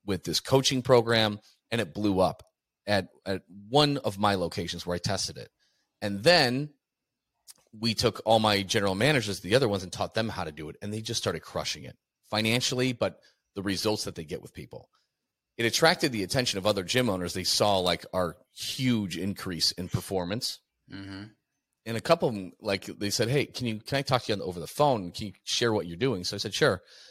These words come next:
Speaker 1: I shared what we were doing, and then they're like, "Hey, can you teach me how to do this in my business model?" And I said,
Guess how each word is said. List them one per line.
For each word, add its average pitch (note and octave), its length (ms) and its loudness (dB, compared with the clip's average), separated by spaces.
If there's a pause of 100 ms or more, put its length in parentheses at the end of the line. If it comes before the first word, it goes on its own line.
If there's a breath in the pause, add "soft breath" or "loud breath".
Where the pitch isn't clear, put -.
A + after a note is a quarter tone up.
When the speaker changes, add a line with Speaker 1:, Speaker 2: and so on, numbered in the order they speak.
(320 loud breath)
Speaker 1:
I A#2 100 0
shared E3 260 2
what C#3 120 2
we A2 120 0
were F#2+ 60 -2
doing, C3+ 460 2
and G#2+ 140 -4
then G#2+ 60 -4
they're G#2+ 100 2
like, G2+ 240 2
"Hey, C3+ 240 0
can A#2+ 160 -8
you A#2+ 60 -4
teach B2+ 260 -6
me A2+ 80 -4
how G#2 140 -4
to G2 60 -4
do G2 120 -8
this F2 220 -10
in E2+ 80 -14
my E2 160 -8
business D#2+ 420 -12
model?" B1+ 300 -14 (1300)
And G2 180 0
I F#2 60 2
said, F#2 420 4